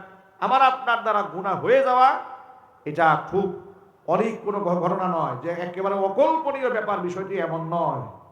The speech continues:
ভুল হতেই পারে, অন্যায় হতেই পারে, কিন্তু অন্যায় করার পরে আমার মানসিক অবস্থাটা কি হয়, সেটা আল্লাহ পাক দেখতে চান, ঠিক কিনা বলেন?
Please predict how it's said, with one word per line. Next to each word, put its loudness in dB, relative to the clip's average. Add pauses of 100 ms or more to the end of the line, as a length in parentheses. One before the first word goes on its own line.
(760)
ভুল -6
হতেই -6
পারে, -2 (440)
অন্যায় -4
হতেই -4
পারে, -4 (640)
কিন্তু -6
অন্যায় -2
করার 0 (120)
পরে 0
আমার -2
মানসিক -6
অবস্থাটা -6
কি -6
হয়, 0 (600)
সেটা -2
আল্লাহ 0
পাক -2
দেখতে -8
চান, -6 (220)
ঠিক -4
কিনা 2
বলেন? 2